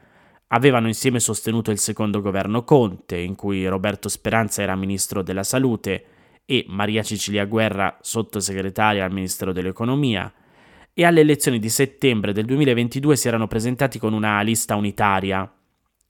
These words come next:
Articolo uno aveva eletto cinque deputati che avevano aderito allo stesso gruppo parlamentare del P D. Già nel gennaio del duemilaventidue Massimo D'Alema,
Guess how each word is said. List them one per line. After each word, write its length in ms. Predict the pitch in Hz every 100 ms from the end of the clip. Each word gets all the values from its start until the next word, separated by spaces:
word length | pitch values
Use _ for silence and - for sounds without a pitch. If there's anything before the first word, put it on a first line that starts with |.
| _
Articolo 460 | 117 113 127 120
uno 140 | 123 127
aveva 240 | 104 101
eletto 380 | 104 101 - 107
cinque 440 | - 131 120 110
deputati 680 | 101 104 139 - 117 104 98
che 100 | 107
avevano 300 | 107 104 101
aderito 380 | 98 110 113 107
allo 180 | 104 104
stesso 500 | - 127 117 - 104
gruppo 320 | 110 101 98
parlamentare 560 | 101 104 107 110 117
del 160 | 107 92
P 160 | - 95
D. 280 | 82 87 95 _ _ _ _ _ _ _ _ _ 120
Già 280 | 117 165 170
nel 200 | 127 104
gennaio 640 | 113 117 120 107 101 101
del 180 | 101 98
duemilaventidue 880 | 110 131 127 107 98 101 98 104 101
Massimo 420 | 113 - 123 120
D'Alema, 440 | 120 139 135 104